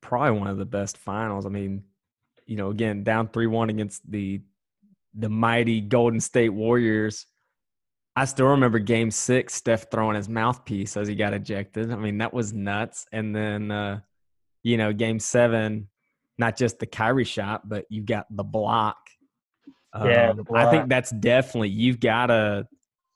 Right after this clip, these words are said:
Speaker 1: you know, we can table that, that, you know, LeBron, that sixteen finals,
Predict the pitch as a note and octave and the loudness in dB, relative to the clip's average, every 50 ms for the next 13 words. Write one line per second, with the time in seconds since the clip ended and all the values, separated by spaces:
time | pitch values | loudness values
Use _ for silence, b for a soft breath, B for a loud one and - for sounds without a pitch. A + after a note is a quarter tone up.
0 | _ _ _ - A2 A2 G#2+ G#2 G#2 A2 B2+ B2+ - A#2+ A2 G2 - - A#2 A#2 | _ _ _ -4 -2 0 0 0 2 2 0 2 0 0 -2 -2 0 0 2 2
1 | A#2 A2 A2+ A2+ G#2 A2 A2 A2+ A2+ A2+ A2+ - - G2+ - - G#2+ G#2 G#2 - | 2 2 0 0 2 2 2 2 2 2 0 -2 -6 -8 -6 -4 -4 -4 -4 -6
2 | - _ _ _ _ _ _ _ _ _ _ _ - A#2 A2+ G#2+ G2+ G2+ G2 G2+ | -10 _ _ _ _ _ _ _ _ _ _ _ -8 -4 -2 -2 -2 -2 -2 -4
3 | G2+ G2+ A2+ A#2 A#2 A#2 A#2+ A#2+ A#2+ A#2+ A#2+ A#2+ A#2+ A#2 A#2 A2+ A2+ - - - | -4 0 2 2 4 4 4 4 4 4 4 2 2 0 -2 -4 -4 -6 -10 -20
4 | _ _ - G#2+ A2+ G#2+ A2+ - - - - B2+ A#2 - - - A#2+ A#2 A2+ G#2 | _ _ -6 -2 -2 -2 -2 -2 -4 -4 -4 -4 -4 -6 -8 -6 -6 -4 -4 -4
5 | - - A2+ A2 A2+ A2+ A2+ A2 G#2+ G#2 G2+ G2+ G2+ G2 - - - | -2 0 0 2 2 0 0 0 -2 -2 -4 -6 -6 -8 -10 -14 -20